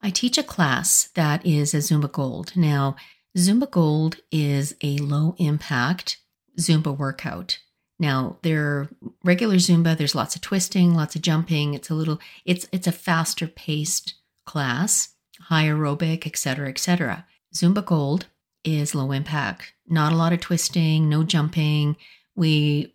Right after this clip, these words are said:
really rely on, um, slower movements, more defined movements.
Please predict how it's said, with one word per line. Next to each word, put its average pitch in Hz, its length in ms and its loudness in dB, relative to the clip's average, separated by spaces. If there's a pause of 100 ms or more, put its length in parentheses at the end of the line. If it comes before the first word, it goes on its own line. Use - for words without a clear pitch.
really 175 440 6
rely 151 520 2
on, 139 440 -2 (320)
um, 147 200 -6
slower 170 400 2
movements, 156 640 0 (360)
more 147 560 -2 (180)
defined 160 560 0
movements. 156 640 -2